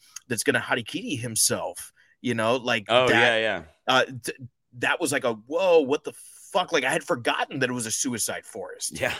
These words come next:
Speaker 1: You know, because they were so secluded by themselves, you know, and then they see the, the, the corpse that's rotting by their campsite later, you know, so, like, there's these little things that happen. Um, I don't know. Did I like it?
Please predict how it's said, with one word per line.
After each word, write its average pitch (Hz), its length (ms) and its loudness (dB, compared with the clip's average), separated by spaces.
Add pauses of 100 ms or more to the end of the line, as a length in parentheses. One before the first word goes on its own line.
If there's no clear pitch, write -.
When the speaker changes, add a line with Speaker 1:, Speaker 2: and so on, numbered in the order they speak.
(280)
Speaker 1:
You 131 120 2
know, 127 180 6
because 147 220 -2
they 147 60 2
were 135 100 0
so 175 120 0
secluded 156 480 -4
by 139 140 4
themselves, 131 760 -2 (280)
you 127 100 -2
know, 147 80 6
and 147 140 2
then 143 100 4
they 147 100 2
see 151 180 0
the, 123 260 -6
the, 123 240 -2
the 120 80 -4
corpse - 540 -4
that's 117 260 -10
rotting 120 680 -4 (260)
by 123 320 2
their 113 140 -4
campsite 120 640 -4
later, 120 400 -2
you 131 100 -4
know, 143 80 0
so, 185 160 -2
like, 180 160 -8
there's 220 200 -6
these 294 220 -6
little 285 200 -2
things 220 300 -2
that 165 120 -6
happen. 139 480 -2 (460)
Um, 135 300 4 (1300)
I 180 120 10
don't 170 120 8
know. 107 260 6
Did 113 220 2
I 127 80 6
like 131 320 4
it? 165 220 2